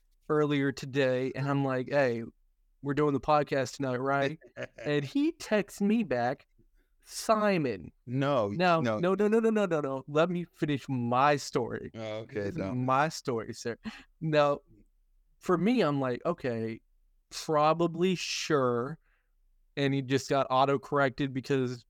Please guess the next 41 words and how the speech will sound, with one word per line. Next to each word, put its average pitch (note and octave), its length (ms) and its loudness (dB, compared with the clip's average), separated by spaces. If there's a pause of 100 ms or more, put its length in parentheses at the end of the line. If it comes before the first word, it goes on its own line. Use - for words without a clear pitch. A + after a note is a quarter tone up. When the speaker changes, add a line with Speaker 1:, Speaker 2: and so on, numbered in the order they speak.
Speaker 1:
you E3 100 0
know, D3+ 140 0
like, B2+ 240 0
Apple C3+ 400 0
can C3 200 -2
be B2 120 2
a B2+ 80 -2 (800)
Speaker 2:
Yeah, C3+ 140 -2
yeah, A#2+ 60 -4
Speaker 1:
dumbass B2 460 0
Speaker 2:
it's B2 120 -6
true. D#3 60 -2
Speaker 1:
at C#3 80 -6
some C3 200 -2
time. B2+ 340 -6 (340)
Speaker 2:
Yeah. - 160 -16
Speaker 1:
Or D#3+ 560 2 (120)
he's D#3 160 -4
having C#3+ 320 0
a C3+ 40 0
stroke C3 380 -2
and A#2+ 100 -2
I A#2+ 60 -2
need A#2+ 160 -2
to A#2 60 -6
call B2+ 280 0
somebody. A#2+ 400 -6
<laughs> - 1200 -20
One G3 300 0
of F#3 120 2
the E3 100 2
two. C#3 440 0 (400)
And E3 180 2
then F#3 100 2
I, F#3+ 320 4
and D#3 200 -4
then F#3 380 2 (140)
I, D#3 300 2
I, D#3 180 -2
so, G#3 300 -2
so D#3 280 -4